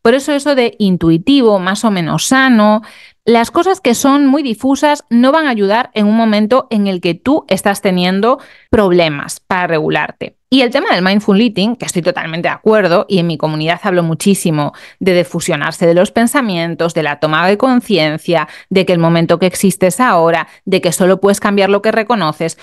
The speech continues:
Por supuesto que sí, pero es que eso tiene que ser una filosofía de vida en todo, no relacionada con la comida.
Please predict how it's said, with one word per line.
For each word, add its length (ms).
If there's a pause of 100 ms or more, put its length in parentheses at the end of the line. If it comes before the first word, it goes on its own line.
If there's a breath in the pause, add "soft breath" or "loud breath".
(220 loud breath)
Por 140
supuesto 480
que 100
sí, 360 (220 loud breath)
pero 160
es 140
que 220
eso 240
tiene 240
que 80
ser 160
una 120
filosofía 600
de 80
vida 420
en 360
todo, 400 (180 loud breath)
no 140
relacionada 520
con 140
la 120
comida. 520